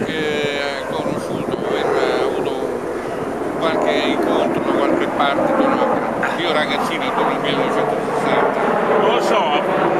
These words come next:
Speaker 2: si aveva esercitato anche nei tuoi confronti le sue particolari attenzioni,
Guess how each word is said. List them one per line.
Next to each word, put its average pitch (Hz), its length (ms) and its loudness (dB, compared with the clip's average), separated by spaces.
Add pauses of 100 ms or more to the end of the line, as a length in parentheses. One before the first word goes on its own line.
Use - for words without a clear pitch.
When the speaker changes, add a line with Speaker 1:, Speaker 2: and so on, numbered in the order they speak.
(1300)
Speaker 2:
si 170 140 2
aveva 165 320 2
esercitato 175 760 2
anche 170 280 2
nei - 140 2
tuoi - 220 2
confronti - 540 2
le - 160 2
sue - 180 2
particolari - 720 2
attenzioni, - 680 0